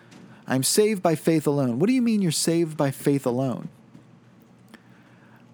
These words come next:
Does that mean that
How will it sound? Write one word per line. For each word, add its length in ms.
Does 200
that 240
mean 600
that 500